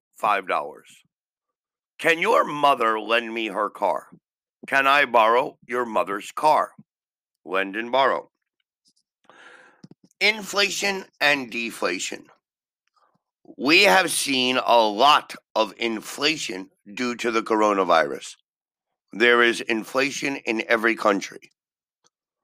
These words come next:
We can inflate a balloon, un globo. We can deflate a balloon. Discount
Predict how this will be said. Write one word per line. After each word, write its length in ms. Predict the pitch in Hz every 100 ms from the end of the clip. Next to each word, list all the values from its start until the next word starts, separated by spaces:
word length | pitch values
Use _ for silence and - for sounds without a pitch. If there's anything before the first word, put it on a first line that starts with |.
| _ _ _ -
We 180 | 143 131
can 220 | 131 107 -
inflate 680 | 151 165 - 151 156 156 - -
a 180 | 117 107
balloon, 600 | 104 101 107 127 240 - -
un 160 | 101 95
globo. 500 | 98 95 95 147 - _ _ _ -
We 180 | - 160
can 400 | - 127 113 90
deflate 720 | 143 147 - 117 95 - - _ -
a 80 | 107
balloon. 520 | 101 104 101 92 - _ _ _ _ _ _ _ _ _ _ _ _ _ _ _ _ - - - - - -
Discount 720 | 104 165 151 185 185 185 151